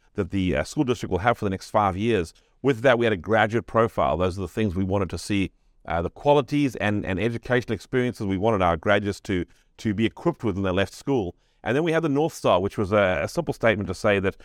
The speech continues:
we want all the students, uh, and leaders, uh, and, um, admin within the school district to, uh, improve upon their academic, uh, success goals, uh, from year to year. So bearing all of that in mind, and there's a lot to bear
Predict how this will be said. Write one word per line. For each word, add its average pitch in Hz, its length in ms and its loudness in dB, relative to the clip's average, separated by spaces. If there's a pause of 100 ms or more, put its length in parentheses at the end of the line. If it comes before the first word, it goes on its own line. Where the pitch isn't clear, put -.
(160)
we 113 100 0
want 117 140 4
all 123 100 2
the 120 60 0
students, 147 560 -2 (220)
uh, 95 200 0
and 101 200 -2
leaders, 123 520 0 (320)
uh, 85 240 0
and, 92 340 -2
um, 73 340 -2 (460)
admin 123 480 2
within 107 520 0
the 95 180 -2
school 170 240 -2
district 135 360 -2
to, 110 320 -2 (120)
uh, 87 240 -2
improve 143 320 0
upon 117 240 0
their 95 100 2
academic, 87 500 0
uh, 71 120 0
success - 400 -6
goals, - 280 -6 (400)
uh, - 140 -4
from 95 240 -2
year 90 160 2
to - 140 -4
year. 76 320 -2 (180)
So - 180 2 (100)
bearing 175 420 2
all 135 160 2
of 92 60 -6
that 113 160 2
in 95 60 -2
mind, 90 220 0
and 92 60 0
there's 90 120 -2
a 98 60 -2
lot 92 140 -2
to 92 80 -12
bear 90 120 -8